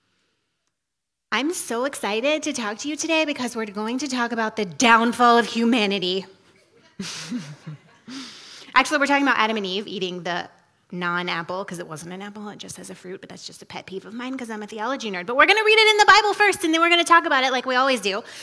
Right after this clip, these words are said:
So this is what Genesis says about the situation. It says, "The Lord God placed the man in the Garden of Eden to tend and watch over it, but God warned him, 'You may freely eat of every tru-,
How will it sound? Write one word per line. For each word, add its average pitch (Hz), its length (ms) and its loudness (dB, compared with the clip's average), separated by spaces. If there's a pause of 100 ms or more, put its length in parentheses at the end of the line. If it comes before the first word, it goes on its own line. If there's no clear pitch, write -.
(100)
So - 80 -4
this 254 100 4
is 277 60 -4
what 285 140 2
Genesis 285 560 2 (240)
says 220 680 4 (160)
about 220 240 2
the 240 60 -2
situation. 247 640 -2 (600)
It - 60 -10
says, 254 200 2
"The 240 60 -8
Lord 339 220 2
God 339 200 6
placed 359 340 2
the 359 80 4
man 339 400 6
in 311 140 2
the 294 60 2
Garden 294 280 6
of 285 80 0
Eden 269 220 0
to 262 100 -2
tend 381 420 2
and 359 120 4
watch 320 200 2
over 254 260 0
it, - 220 0 (460)
but 160 80 -18
God 185 180 -8
warned 226 200 -8
him, 196 240 -8 (460)
'You 180 100 -14
may 175 100 -10
freely 302 320 -2
eat 339 180 -2
of 247 100 -6
every 240 220 -6
tru-, 330 260 -10